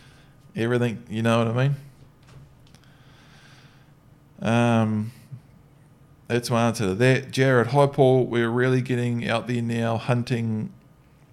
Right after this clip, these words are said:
Finally, our G S P is at a point that I feel confident taking him on expedition trips that I do over here." Dude, I'm so looking forward to <laughs> seeing some tri-, I'm so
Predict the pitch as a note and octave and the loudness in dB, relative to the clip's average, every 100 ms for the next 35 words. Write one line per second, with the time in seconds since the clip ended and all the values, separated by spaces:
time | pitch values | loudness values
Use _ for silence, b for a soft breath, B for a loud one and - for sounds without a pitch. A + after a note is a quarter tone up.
0 | - - - - - - - C3 C3 B2 | -20 -20 -20 -20 -20 -8 0 2 4 2
1 | G#2+ A#2+ A#2 A2+ A#2 - A#2+ A#2 A2 A2+ | 0 0 0 -2 -4 -2 0 0 0 0
2 | G#2+ - A#2 A2 F#2+ G2+ F#2+ - A2+ G#2 | -2 -2 -2 -2 -2 -2 -2 -2 -2 0
3 | A#2+ A2 A2+ G2 A2 A2 G#2+ G#2 G#2 G2 | -2 -2 -4 -4 -4 -2 -6 -4 -4 -6
4 | F#2+ B B B B B B _ _ A#2+ | -8 B B B B B B _ _ -6
5 | A#2+ - A#2+ - B2 C3 D3+ - - A2 | -6 -2 -2 -2 -6 -2 -2 -2 -4 -2
6 | G#2 G#2 B2 B2 A#2+ A2+ C3 C3+ C3 B2+ | -2 0 2 2 0 -4 -2 0 0 -2
7 | C3 G#2+ G#2 G#2 G#2 - - A2+ A2 G#2+ | -4 -2 2 2 0 -6 -2 2 2 0
8 | G#2+ - G#2+ A2 - - - C#3+ B2+ D3+ | -6 -2 0 0 -4 -6 2 2 2 0
9 | C3+ B2+ A2 - B D3 B B B - | -2 -2 -6 -6 B -8 B B B -4
10 | A#2+ A#2+ A2+ C3 B2 A#2+ C3+ | 0 0 2 0 0 2 2